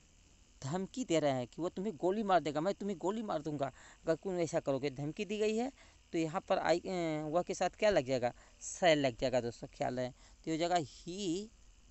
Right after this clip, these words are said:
he shall, गोली मारना क्या होता है, शूट, एस एच डबल ओ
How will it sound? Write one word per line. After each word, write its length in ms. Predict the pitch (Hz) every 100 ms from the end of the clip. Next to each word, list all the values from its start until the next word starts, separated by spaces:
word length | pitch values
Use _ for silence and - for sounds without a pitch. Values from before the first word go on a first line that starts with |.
| - - - - - - - -
he 340 | 165 175 196 196
shall, 800 | - 165 147 156 185 202 214 262 - - - - - - - - - - - - - - - - - - - 160
गोली 180 | 165
मारना 260 | 175 175 180
क्या 160 | - 175
होता 140 | 214
है, 80 | 214
शूट, 420 | - 143 117 - - - - - - -
एस 340 | 151 151 -
एच 200 | 151 165
डबल 380 | 143 135 131 143
ओ 240 | 151 233